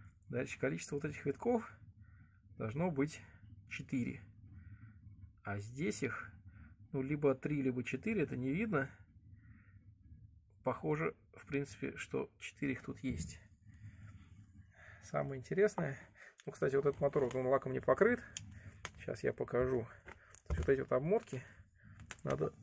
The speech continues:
сразу с самого начала лаком покрывать. Видно, да, что уже ржавчина, коррозия пошла. То есть пару недель покататься, и это все заржавеет. Но у этого мотора вот эти вот провода все подвязаны. То есть все вот эти вот скрутки,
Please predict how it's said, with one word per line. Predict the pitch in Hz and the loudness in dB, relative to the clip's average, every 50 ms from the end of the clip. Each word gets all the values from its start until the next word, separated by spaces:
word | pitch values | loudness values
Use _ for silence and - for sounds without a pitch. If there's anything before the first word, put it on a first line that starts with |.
| - | -10
сразу | - - - 156 170 180 165 143 | -4 2 6 8 8 8 8 4
с | - | 2
самого | - 143 143 139 131 | 2 4 4 4 4
начала | 135 139 - - 175 170 170 - - - - - - | 2 2 4 6 6 6 6 4 2 -2 -6 -6 0
лаком | - 147 143 139 - - 120 | 2 4 4 4 2 -2 -8
покрывать. | - - - - 117 117 117 - - - - - - - - - - - - - - - - - - - | -8 -8 -4 0 2 2 6 12 12 12 12 12 12 12 12 12 12 12 12 12 12 12 12 0 -4 -2
Видно, | 143 135 127 - 110 104 | -2 -2 -2 -2 0 2
да, | 120 156 165 | 2 2 2
что | - - - 123 | 2 0 -2 0
уже | 107 117 - - - - - - - - - - - - _ - - - - - | 0 0 -2 -2 -4 -10 -20 -20 -20 -20 -20 -20 -20 -20 _ -20 -20 -20 -8 -2
ржавчина, | - 147 139 127 135 139 135 - - - - 123 123 - - - - | 0 2 4 6 6 6 6 6 4 -2 -4 -4 -4 -6 -8 -8 -4
коррозия | - 131 135 135 123 110 110 113 | 0 2 4 4 4 4 2 0
пошла. | - - 113 107 - - 120 110 - - - - - - - - - - - - | 0 0 0 0 2 2 0 0 0 -2 -16 -18 -18 -16 -18 -18 -20 -20 -16 -12
То | - | -10
есть | - - | -8 2
пару | - 147 143 143 143 | 8 10 12 12 12
недель | 139 139 135 147 139 127 | 10 6 4 4 4 4
покататься, | - 123 - 131 135 - 190 202 190 - - 110 110 - - - - - _ - - - - - - - | 2 2 4 4 8 10 10 10 10 8 4 2 0 -2 -12 -20 -20 -20 _ -20 -20 -14 -8 -8 -2 2
и | 135 | 4
это | 135 135 | 2 2
все | - - - 120 | 2 2 2 4
заржавеет. | 113 113 117 113 117 120 120 120 110 101 - - - - - - - - - - - - - - - - - - - - | 4 4 6 8 8 8 8 8 8 6 4 0 -8 -18 -18 -20 -20 -20 -20 -20 -20 -20 -20 -20 -20 -20 -20 -18 -4 0
Но | - - 139 175 202 185 | 2 4 6 8 8 8
у | 170 | 8
этого | 165 160 165 | 6 6 6
мотора | 151 139 135 131 - 202 214 185 | 6 6 8 10 12 12 12 12
вот | 143 135 - | 12 8 6
эти | 139 127 - 131 | 4 4 4 2
вот | 120 - | 0 2
провода | - 127 120 131 143 165 196 220 208 202 - - - - - - - - - - - - - - - - - - - | 2 6 8 8 10 12 10 10 8 6 -2 -12 -18 -20 -20 -20 -20 -20 -20 -20 -20 -18 -18 -18 -18 -18 -18 -18 -14
все | - - - 151 | -2 2 4 6
подвязаны. | - 131 127 135 143 139 127 110 110 110 117 | 8 8 10 10 12 10 10 8 6 -2 -4
То | - 117 | -4 -6
есть | 110 - | -6 -2
все | - - 139 | 0 2 4
вот | 131 127 | 4 4
эти | 127 117 123 | 2 0 -2
вот | 120 110 - | -4 -6 -4
скрутки, | - - 170 208 226 - - - 117 | 0 2 4 4 4 2 -2 -8 -8